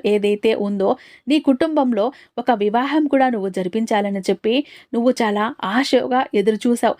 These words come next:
కానీ ఆ వివాహం జరిపించుకోవటానికి కూడా నీకు కావలసినటువంటంత ధనం అనేది నీ దగ్గర లేక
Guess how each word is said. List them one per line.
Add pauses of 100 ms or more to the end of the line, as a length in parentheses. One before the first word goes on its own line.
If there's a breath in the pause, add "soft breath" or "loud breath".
(300 loud breath)
కానీ
ఆ
వివాహం
జరిపించుకోవటానికి
కూడా (200)
నీకు
కావలసినటువంటంత (120)
ధనం (100)
అనేది (440 loud breath)
నీ
దగ్గర (140)
లేక